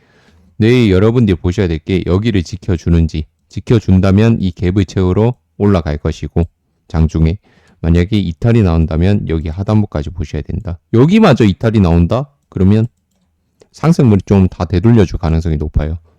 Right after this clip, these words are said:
왜냐면 여기서 저항이 좀 여러 번 맞을 때마다 이런 식으로 하락으로 꺾이는 걸 볼 수 있기 때문에 이 구간하고 이 구간을 좀 잘 보셔야 된다. 네, 이거는 제가 매일 분석을 좀 해드릴 테니까 너무 걱정은 하지 마시고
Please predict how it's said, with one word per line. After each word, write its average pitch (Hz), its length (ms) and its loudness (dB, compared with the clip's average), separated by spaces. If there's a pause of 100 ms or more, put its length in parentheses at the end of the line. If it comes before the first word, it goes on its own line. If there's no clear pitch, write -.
왜냐면 95 380 2
여기서 98 300 0
저항이 95 400 0
좀 85 160 0 (380)
여러 87 220 0
번 110 180 2
맞을 92 280 0
때마다 90 580 -2 (200)
이런 101 220 0
식으로 82 260 -6
하락으로 110 460 -2
꺾이는 113 400 -2
걸 80 100 -2
볼 80 160 -6
수 - 120 -16
있기 - 140 -14
때문에 80 360 -4 (320)
이 101 140 -6
구간하고 90 680 -4
이 98 100 -8
구간을 82 360 -6
좀 - 140 -10
잘 76 220 -12
보셔야 82 340 -6
된다. 71 360 -8 (280)
네, 73 140 -8 (360)
이거는 170 280 2
제가 98 200 0
매일 92 220 2
분석을 113 380 2
좀 92 220 0
해드릴 165 300 2
테니까 87 600 0
너무 80 220 -2
걱정은 135 440 0
하지 107 200 0
마시고 90 420 -2